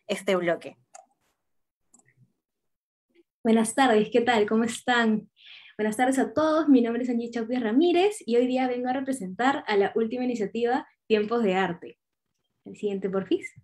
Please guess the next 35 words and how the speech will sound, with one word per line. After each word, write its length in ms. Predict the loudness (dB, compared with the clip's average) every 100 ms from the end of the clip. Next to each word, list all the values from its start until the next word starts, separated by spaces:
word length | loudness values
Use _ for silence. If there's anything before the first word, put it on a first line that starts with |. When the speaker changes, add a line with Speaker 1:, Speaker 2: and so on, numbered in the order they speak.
| _ _ _ _ _ _ _ _ _ _ _ _ _ _ _ _ _ _ _ _ _ _ _ _ _ 2
Speaker 2:
Deje 240 | 6 6
com-, 240 | 4 2 2
déjeme 260 | 4 4
comentarles 460 | 6 4 4 4 6
un 80 | 6
poquito 300 | 4 0 0
más 180 | 0
sobre 240 | 0 0 0
Tiempos 320 | -2 -6 -4
de 160 | -2 -2
Arte. 400 | -2 -2 -6 -6 -12 _
Bueno, 200 | -2 0
nosotros 400 | 0 0 0 0
somos 360 | -2 -2 -2 0
una 360 | 2 2 0 -2
organización 540 | -2 0 0 -2 -6
juvenil 580 | -4 -2 2 4 4 2
especializada 680 | -4 -8 -6 -4 -4 -2 -2
en 60 | -2
el 140 | -2
diseño 380 | -2 -2 -2 -2
de 60 | -2
talleres 320 | -4 -2 0
virtuales 520 | 0 -2 -2 -2 -4
artísticos 760 | -8 -6 -4 -2 -4 -2 -4 -6 -20 _ _
para 160 | -4 -4
escolares 480 | -2 -2 0 0 0
desde 260 | -2 -4
primero 400 | -6 -2 0 0
de 80 | 0
primaria 540 | -2 -2 -2 -4 -6 -6
hasta 340 | -8 -4 -6
quinto 240 | -4 -4
de 60 | -2
secundaria 760 | -4 -4 -2 0 0 0 -2